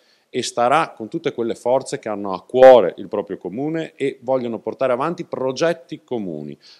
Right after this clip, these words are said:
Ad oggi ci sono dei nomi sia da parte di destra che di sinistra, ma non, eh, non è ancora il momento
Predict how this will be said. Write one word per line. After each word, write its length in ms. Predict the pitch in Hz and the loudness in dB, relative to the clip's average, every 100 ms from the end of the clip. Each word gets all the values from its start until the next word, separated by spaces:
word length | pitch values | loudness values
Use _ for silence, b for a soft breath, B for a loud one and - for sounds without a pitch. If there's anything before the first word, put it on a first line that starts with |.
| B | B
Ad 180 | 117 123 | -6 8
oggi 280 | 139 120 95 | 8 8 2
ci 140 | - | -12
sono 240 | - 92 87 | -12 -10 -10
dei 220 | 80 82 | -10 -6
nomi 320 | 113 151 160 | -4 -4 -6
sia 180 | - 107 | -6 -8
da 80 | 95 | -6
parte 300 | 92 90 90 | -6 -8 -8
di 80 | |
destra 500 | 92 101 104 98 95 - | -4 -4 -4 -10 -12 -12
che 140 | 90 | -20
di 80 | 85 | -18
sinistra, 560 | - 95 120 - 123 - | -14 -10 -10 -8 -8 -4
ma 300 | 117 123 - | -4 -4 -8
non, 520 | 110 117 127 131 127 | -10 -8 -8 -8 -10
eh, 560 | 127 120 95 95 87 85 | -10 -10 -8 -8 -8 -10
non 280 | 98 110 113 | -10 -10 -8
è 60 | 139 | -8
ancora 320 | 131 135 127 | -6 -4 -4
il 60 | |
momento 600 | 107 98 98 98 - 92 | -4 -6 -6 -6 -6 -8